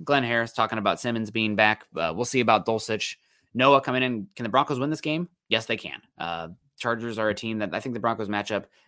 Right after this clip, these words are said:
decently with. Uh, if Justin Herbert goes nuclear, all bets are off, but, uh, we'll see. Lance Johnson, good morning from Prosper, Texas. Beautiful start to the day and looking forward to a fantastic finish to the day with a big W tonight. Well, I'm glad you had a fantastic start to the day.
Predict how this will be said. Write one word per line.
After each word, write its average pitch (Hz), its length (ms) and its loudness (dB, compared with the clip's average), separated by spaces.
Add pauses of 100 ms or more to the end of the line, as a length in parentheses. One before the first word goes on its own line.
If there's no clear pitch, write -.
(120)
decently 131 440 0
with. 82 360 -8
Uh, 57 260 -8 (240)
if 113 160 -12
Justin 120 260 -4
Herbert 120 200 -4
goes 107 220 -2
nuclear, 147 500 2 (720)
all - 160 -4
bets 101 220 2
are 92 80 2
off, 95 260 2
but, 92 240 -4
uh, 90 140 0
we'll 104 120 -4
see. 71 280 -6 (320)
Lance 120 300 4
Johnson, 131 420 2
good 110 80 -2
morning 131 320 0
from 92 160 -10
Prosper, 120 360 0
Texas. 165 500 -4 (320)
Beautiful 143 240 0
start 135 240 0
to 127 80 -2
the - 20 -6
day 123 100 2
and 120 100 0
looking 117 180 -4
forward 110 240 -4
to 104 60 0
a - 20 -6
fantastic 104 540 -6
finish 120 340 -4
to - 80 -8
the 107 100 -6
day 107 320 0 (220)
with 101 100 -4
a 98 60 -4
big 107 180 -2
W 117 280 2
tonight. 113 360 0 (500)
Well, 120 120 4
I'm 120 80 4
glad 156 220 8
you 151 80 6
had 151 100 6
a 143 40 4
fantastic 131 520 0
start 110 220 -4
to 104 60 -12
the 104 80 -4
day. 80 280 -6